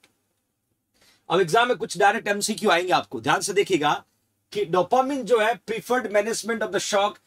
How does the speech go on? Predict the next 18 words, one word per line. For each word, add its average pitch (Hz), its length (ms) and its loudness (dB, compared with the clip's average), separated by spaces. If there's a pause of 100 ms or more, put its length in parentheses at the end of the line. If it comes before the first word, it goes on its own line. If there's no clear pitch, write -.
(180)
because 214 420 2
have 202 220 0
renal 185 440 0
vasodilator। 151 720 -4 (300)
Even 208 260 2
मैं 233 140 -2
बता 196 280 2
दूं 196 160 -2
बच्चों, 185 360 -6 (320)
जब 190 200 -2
भी 247 140 -4
हम 226 160 -2
patient 202 420 -4
को 202 80 0
dopamine 208 560 -2
दे 180 140 0
रहे 165 160 0
हैं 196 120 -6